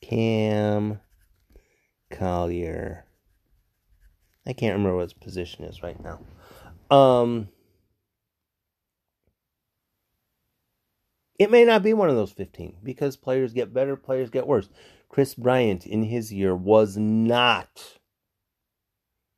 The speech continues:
a top ten pick guy at the start of the year. But when he started out homering two-thirds of the teams in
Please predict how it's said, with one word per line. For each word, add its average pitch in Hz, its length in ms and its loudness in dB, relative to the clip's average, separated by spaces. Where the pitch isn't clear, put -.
a 110 60 -8
top 113 280 2
ten 98 220 -2
pick 90 260 -10
guy 78 380 -6
at - 60 -20
the - 80 -20
start 87 300 -4
of 82 80 -12
the 87 80 -10
year. - 240 -8
But 95 100 4
when 107 160 0
he 110 180 -2
started 101 520 0
out 117 220 4
homering 117 800 2
two-thirds 139 520 2
of 107 140 -6
the 107 80 -2
teams 135 580 -2
in 117 440 -2